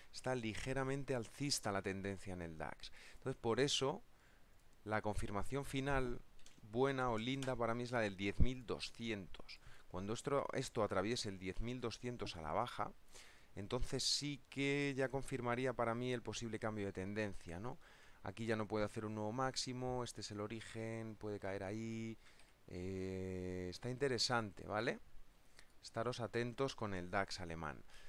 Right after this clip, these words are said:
Una roturita de esta zona para luego caer con fuerza. Todo eso son ideas que me gustan de venta para el dax. De momento voy a estar paciente y voy a estar con calma porque ha tenido algo de fuerza. Y bueno, en intradía, pues cada día, cada sesión habrá que gestionarla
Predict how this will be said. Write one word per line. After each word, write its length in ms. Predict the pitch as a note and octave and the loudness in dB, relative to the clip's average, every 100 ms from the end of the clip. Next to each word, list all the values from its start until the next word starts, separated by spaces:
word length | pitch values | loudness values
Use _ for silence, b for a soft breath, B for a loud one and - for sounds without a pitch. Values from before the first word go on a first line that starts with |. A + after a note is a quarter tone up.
| B | B
Una 160 | A#2+ B2 | -2 0
roturita 500 | A#2 G#2 G#2+ A#2 A2 | 0 -2 -4 0 2
de 60 | G#2+ | 2
esta 180 | - F#2+ | -2 -6
zona 280 | A2+ G#2+ | -2 0
para 180 | F#2 F#2 | 2 2
luego 240 | F#2 F#2+ F#2 | 2 2 2
caer 180 | F2 | 2
con 160 | F#2 F#2+ | 0 -2
fuerza. 640 | - D3+ A2 - C#3+ C#3 - B B | 2 2 2 2 2 2 0 B B
Todo 160 | C3+ C#3 | 2 2
eso 120 | C#3+ | 2
son 200 | C#3 C3 | 0 2
ideas 320 | B2+ C3+ B2+ | 6 6 4
que 120 | A2+ | 0
me 100 | G2+ | 0
gustan 640 | G2+ A#2+ - B2 B2 G2 E2+ | 0 0 0 0 0 -4 -2
de 100 | F2 | 0
venta 340 | G2 G2 G#2 | 0 0 -2
para 180 | F2 D2+ | 0 -2
el 100 | D#2+ | 0
dax. 380 | D#2+ - - - B B B - | -2 -2 -8 -8 B B B 4
De 160 | D3 | 6
momento 580 | F3 E3 F3 F3 F3+ F3 | 8 6 4 4 4 6
voy 140 | C3+ | 4
a 40 | C3+ | 4
estar 260 | - B2+ | 4 2
paciente 500 | A#2+ A2+ C#3+ C#3+ C#3 | 2 2 2 0 2
y 20 | C3+ | 2
voy 60 | |
a 20 | |
estar 240 | A#2+ B2 A#2 | 2 0 -2
con 220 | A2 G#2 | -2 0
calma 420 | B2 C3 C#3 D#3 | 2 4 2 -2
porque 280 | C3 F#2 F#2 | -2 -6 -4
ha 40 | |
tenido 260 | F2+ G2 F#2+ | -4 -4 -2
algo 200 | F#2 F2 | -2 -2
de 80 | E2 | -4
fuerza. 560 | - A#2+ G#2+ - C#3+ C4 - - B B B B - | 0 0 0 -2 -6 -6 -16 -20 B B B B -8
Y 400 | G#2 G2+ F#2+ F#2 | -4 -2 -2 0
bueno, 220 | G2 D#2+ | -2 -2
en 60 | |
intradía, 440 | F2 - F2 F#2+ A2+ | -2 0 2 2 2
pues 160 | G#2+ | -2
cada 280 | - G#2 A#2+ | 2 4 4
día, 300 | A2 B2+ A2+ | 6 6 6
cada 220 | A#2 B2 | 6 4
sesión 480 | B2 A#2+ - C3 C3 | 4 2 2 2 2
habrá 180 | G#2 G2+ | 2 2
que 100 | G2 | 0
gestionarla 720 | G#2+ G2 G2 F#2+ F#2+ G#2+ A2 | -4 -6 -4 -4 -2 0 -2